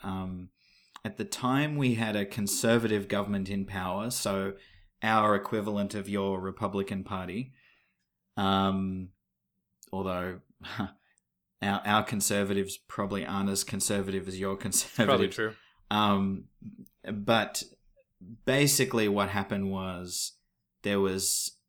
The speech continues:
Speaker 1: there really was not a lot of debate after that incident happened. I think it was,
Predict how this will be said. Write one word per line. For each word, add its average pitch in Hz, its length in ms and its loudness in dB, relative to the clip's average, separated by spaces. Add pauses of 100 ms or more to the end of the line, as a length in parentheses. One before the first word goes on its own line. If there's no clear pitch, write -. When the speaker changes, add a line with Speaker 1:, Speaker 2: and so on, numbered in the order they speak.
(300)
Speaker 1:
there 117 340 0
really 170 300 8
was 139 260 6
not 117 320 2
a 135 100 0
lot 117 300 4
of 117 220 2 (800)
debate 101 600 2
after 107 400 2
that 98 200 2
incident 98 480 -2
happened. 104 420 -4
I 98 60 -4
think 127 240 0
it 160 100 0
was, 120 420 2